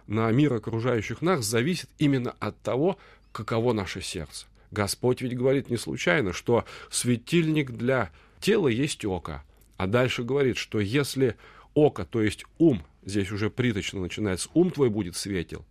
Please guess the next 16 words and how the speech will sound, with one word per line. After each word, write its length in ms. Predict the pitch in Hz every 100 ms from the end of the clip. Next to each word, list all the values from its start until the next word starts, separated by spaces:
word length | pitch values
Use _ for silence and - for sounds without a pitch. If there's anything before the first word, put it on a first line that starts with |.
| _ _
то 100 | -
всё 200 | 90 117
естество 500 | 123 - 143 - 123
твоё 200 | 113 107
будет 260 | 95 90 90
светло. 400 | - 95 92 -
А 120 | -
если 340 | 107 110 123 135
ум 200 | 170 170
тёмен, 420 | - 113 87 73 - - - -
то 120 | - 104
тогда 520 | 113 107 113 117 117 -
и 240 | 107 107 - _ -
ты 120 | 151
будешь 360 | 147 113 90 -
тёмным. 420 | 101 80 73